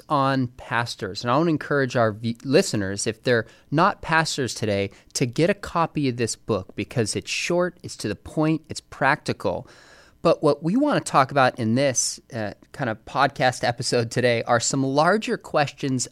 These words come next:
about the church and get your insight, not only because you're a pastor, also because you do a ton of research on what's happening in the present church today.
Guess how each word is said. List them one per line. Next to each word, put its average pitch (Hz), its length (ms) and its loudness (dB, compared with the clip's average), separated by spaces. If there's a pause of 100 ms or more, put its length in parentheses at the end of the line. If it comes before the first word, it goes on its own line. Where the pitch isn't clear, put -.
about 131 640 -2
the 135 140 -2
church 123 560 -2
and 135 100 0
get 135 160 0
your 143 220 0
insight, 160 480 2
not 165 180 2
only 247 140 0
because 165 300 -4
you're 127 80 -2
a - 20 -8
pastor, 208 580 -2 (380)
also 214 260 2
because 170 240 0
you 160 100 0
do 139 120 4
a 120 60 2
ton 214 480 -4
of 143 200 -4
research 139 680 -2
on 117 320 2 (300)
what's 151 240 2
happening 135 400 0
in 117 60 0
the 117 60 -2
present 113 420 -2
church - 340 -2
today. 92 360 -4